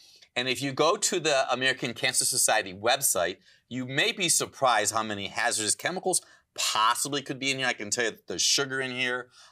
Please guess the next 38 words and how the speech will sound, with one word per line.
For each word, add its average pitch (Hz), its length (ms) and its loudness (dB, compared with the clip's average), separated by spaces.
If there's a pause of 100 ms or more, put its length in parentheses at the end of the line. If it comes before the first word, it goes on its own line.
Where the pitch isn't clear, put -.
I 107 140 -2
know 104 200 0
that 101 100 -6
there's 104 180 -2
other 117 240 2
chemicals 120 800 -2 (240)
that 127 160 -2
could 147 160 -2
compromise 160 760 2
function. 104 540 -2
I'm 95 120 0
not 110 160 0
telling 113 220 -2
people 98 200 -8
not 92 200 -4
to 90 80 -8
drink 143 340 -2
G. 147 400 0 (420)
I 151 180 2
would 190 120 0
look 156 220 0
at 131 140 4
all 131 480 8
beverages 92 800 0
and 90 80 -8
just 101 200 2
see 120 120 2
what's 104 160 0
in 107 200 -2
all 113 480 8
beverages. 90 480 0
We're 95 100 -6
not 98 180 -6
picking 123 220 -8
on 107 100 -4
any 110 160 -2
one 117 180 -2
particular 95 640 -4